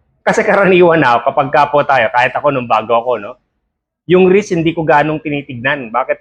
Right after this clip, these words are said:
hindi ko ganong nauunawaan pa yun eh, na kailangan pala talaga yung ano. Ngayon, sa bago, talagang importante, importante po na lagi niyong titignan yung risk ng inyong ginagawa.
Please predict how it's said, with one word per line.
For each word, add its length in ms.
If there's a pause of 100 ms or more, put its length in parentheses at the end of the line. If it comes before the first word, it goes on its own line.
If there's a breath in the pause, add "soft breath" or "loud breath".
hindi 240
ko 160
ganong 320
nauunawaan 720
pa 80
yun 240
eh, 160
na 320
kailangan 400
pala 160
talaga 240
yung 160
ano. 160 (960)
Ngayon, 320 (720)
sa 80
bago, 640 (240)
talagang 400
importante, 480
importante 560
po 160
na 80
lagi 320
niyong 240
titignan 480
yung 160
risk 320
ng 80
inyong 320
ginagawa. 560